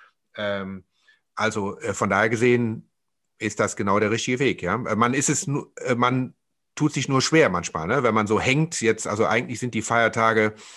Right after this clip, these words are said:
nur dann gut, wenn man sich auch genügend Zeit nimmt und rausgeht, ja.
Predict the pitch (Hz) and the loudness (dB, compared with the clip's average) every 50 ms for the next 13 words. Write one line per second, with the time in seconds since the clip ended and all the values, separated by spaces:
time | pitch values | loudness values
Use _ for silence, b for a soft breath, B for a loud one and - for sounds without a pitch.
0 | B B B B B B B B B B B B B B B B B _ _ _ | B B B B B B B B B B B B B B B B B _ _ _
1 | _ - 104 110 113 110 113 110 131 143 135 120 135 147 156 - - 120 117 123 | _ -6 0 0 2 4 4 2 2 2 0 0 2 2 2 2 2 2 4 4
2 | 117 113 104 117 113 127 110 117 - 117 110 110 120 120 123 117 - - 107 110 | 2 0 0 -2 -2 0 0 0 0 0 -2 -2 -2 -2 -2 -4 -2 0 0 0
3 | 110 - 110 110 110 95 98 98 - - - - - 120 139 135 - - - 131 | 0 0 -2 -2 -2 -2 -6 -6 -8 -12 -6 0 2 2 4 2 2 0 2 2
4 | 135 139 135 - - 101 101 113 127 135 139 - | 2 2 0 -2 -2 0 2 2 2 0 -2 -6